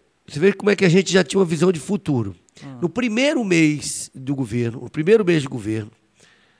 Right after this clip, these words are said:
Speaker 1: no dia trinta ou trinta e um de janeiro, último dia do mês de janeiro, dia útil do mês,
Speaker 2: Uhum.
Speaker 1: eram umas dez horas da noite, quando o ex-ministro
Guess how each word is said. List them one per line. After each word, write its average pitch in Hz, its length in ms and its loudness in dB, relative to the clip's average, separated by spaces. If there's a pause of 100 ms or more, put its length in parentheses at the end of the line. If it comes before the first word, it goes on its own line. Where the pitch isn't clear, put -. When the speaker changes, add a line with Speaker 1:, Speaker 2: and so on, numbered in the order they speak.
(380)
Speaker 1:
no 156 140 -2
dia 190 240 0
trinta 233 580 -4
ou 196 220 2
trinta 190 260 -4
e 175 40 2
um 175 100 0
de 143 100 -4
janeiro, 147 380 0
último 160 240 -6
dia 151 140 -2
do 139 120 -2
mês 127 540 -2
de 110 80 -10
janeiro, 113 480 -4 (340)
dia 117 200 -6
útil 131 280 -4
do 113 120 -10
mês, 113 440 -8
Speaker 2:
Uhum. 127 300 -18 (140)
Speaker 1:
eram 175 160 2
umas 185 240 2
dez 208 360 2
horas 185 220 2
da 160 100 -2
noite, 156 480 -4 (520)
quando 160 580 0 (300)
o 139 160 -4
ex-ministro 143 840 -2